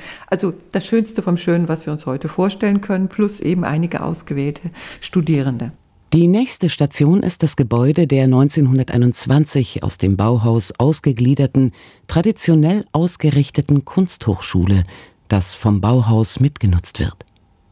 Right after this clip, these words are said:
Speaker 2: Dort befindet sich eine Verkaufsausstellung, in der Krüge, Schüsseln oder Teppiche aus den Werkstätten der neunzehnhundertneunzehn ins Leben gerufenen Bildungseinrichtung erworben werden können.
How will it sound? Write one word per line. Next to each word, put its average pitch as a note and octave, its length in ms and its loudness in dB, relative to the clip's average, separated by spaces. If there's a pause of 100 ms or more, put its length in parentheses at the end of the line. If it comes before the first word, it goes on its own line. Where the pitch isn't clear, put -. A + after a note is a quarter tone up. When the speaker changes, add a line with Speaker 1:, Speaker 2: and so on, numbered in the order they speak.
(360)
Speaker 2:
Dort G3+ 220 -2
befindet G#3 420 2
sich - 300 -2
eine D3 240 4
Verkaufsausstellung, A2+ 1300 0 (260)
in F#2+ 100 0
der E2 140 -4
Krüge, C3+ 480 0
Schüsseln B2+ 560 0
oder F2+ 260 -2
Teppiche - 580 -2
aus - 120 -10
den F2 180 0
Werkstätten G#2 640 0
der G2+ 240 2
neunzehnhundertneunzehn C#3+ 1120 2
ins - 240 -4
Leben D3 300 2
gerufenen A#2+ 720 0
Bildungseinrichtung G#2+ 1300 0
erworben G2 460 0
werden F2 260 -2
können. - 320 -4